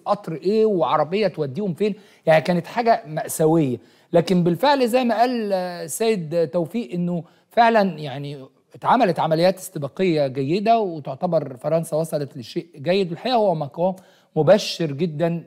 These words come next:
في الفترة الثانية أنه يكون يعني في قدرة أكبر. انتوا عارفين مشكلة ال-، الدول الأوروبية واللي من ضمنها فرنسا،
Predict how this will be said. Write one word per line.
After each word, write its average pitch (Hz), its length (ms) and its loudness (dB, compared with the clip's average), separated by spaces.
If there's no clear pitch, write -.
في 175 260 -4
الفترة 151 380 -6
الثانية 170 460 -2
أنه 156 240 -2
يكون 196 520 -6
يعني 143 320 -10
في 214 140 -12
قدرة 202 340 -2
أكبر. 196 140 -4
انتوا 185 140 -6
عارفين 214 260 -4
مشكلة 220 440 -2
ال-، 127 260 -18
الدول 165 420 0
الأوروبية 165 720 -2
واللي 147 240 0
من 127 160 -8
ضمنها 156 360 -2
فرنسا، 151 540 -2